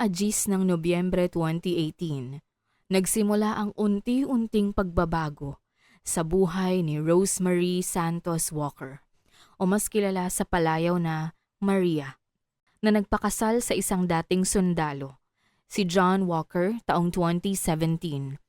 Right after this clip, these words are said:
Manirahan kasama nila ang ama ni John na si Michael Walker. Noong gabi ng abintidos ng Nobyembre, nagbago ang lahat.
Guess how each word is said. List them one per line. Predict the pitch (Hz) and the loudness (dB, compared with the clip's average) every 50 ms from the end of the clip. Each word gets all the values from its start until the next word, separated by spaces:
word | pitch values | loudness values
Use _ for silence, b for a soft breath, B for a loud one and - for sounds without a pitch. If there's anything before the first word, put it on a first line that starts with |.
| _ _ | _ _
Manirahan | 165 165 165 170 175 170 170 170 175 170 170 180 185 196 190 - | -4 -2 0 0 0 0 0 0 0 0 0 0 0 0 0 0
kasama | 196 185 - 208 190 196 202 202 | -2 -2 0 2 2 4 4 4
nila | 202 196 190 165 143 139 139 - _ _ _ _ _ _ - | 4 4 2 0 -2 -4 -6 -8 _ _ _ _ _ _ -4
ang | 185 170 165 - | -2 -2 -2 0
ama | 170 175 170 175 185 | 0 0 2 2 2
ni | 190 190 | 2 0
John | 170 175 185 170 151 139 131 131 139 147 - _ _ _ _ _ _ | 0 0 -2 -2 -2 -4 -6 -10 -12 -14 -16 _ _ _ _ _ _
na | - 170 175 | -2 0 0
si | 170 - - | 0 2 0
Michael | 180 175 170 170 170 175 - 156 147 143 143 | 0 2 0 0 -2 -2 -4 -4 -6 -6 -6
Walker. | 147 143 135 131 _ - 151 131 131 - _ _ _ _ _ _ _ _ _ _ b b b b b b b - | -8 -8 -10 -10 _ -14 -16 -16 -16 -20 _ _ _ _ _ _ _ _ _ _ b b b b b b b 4
Noong | 190 208 214 214 | 6 6 6 6
gabi | 208 202 185 202 220 | 6 6 4 4 2
ng | 220 220 208 | 2 2 2
abintidos | 202 185 175 185 190 196 196 196 175 180 185 202 196 - - | 0 2 2 2 2 2 2 2 2 4 4 4 2 2 2
ng | 185 180 180 | 2 4 4
Nobyembre, | 175 165 156 170 175 180 185 190 185 180 175 180 202 b b b b b b b - | 4 4 4 4 4 6 6 6 4 4 2 0 0 b b b b b b b 2
nagbago | 208 196 180 185 185 185 196 190 208 | 2 2 4 2 2 2 2 2 2
ang | 196 185 180 180 | 2 4 4 2
lahat. | 170 151 165 165 147 - | 2 0 0 -2 -2 -4